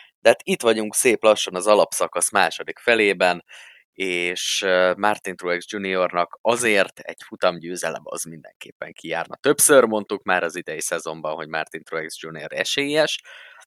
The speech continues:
A Toyoták azok jók lesznek, a Toyoták azok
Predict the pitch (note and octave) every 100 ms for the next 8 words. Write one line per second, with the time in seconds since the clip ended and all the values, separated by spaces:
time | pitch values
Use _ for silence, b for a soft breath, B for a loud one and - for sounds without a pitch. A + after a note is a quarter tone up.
0 | _ _ - - E3 C3+ - F#2 - F#2+
1 | F2 E2+ - _ _ _ _ _ F2 F2+
2 | B2+ - F3 A2 - G2 E2+ - _ _
3 | _ _ _ - G#2 F#2+ E2+ E2+ E2 D#2
4 | - _ _ - D2+ D2 - -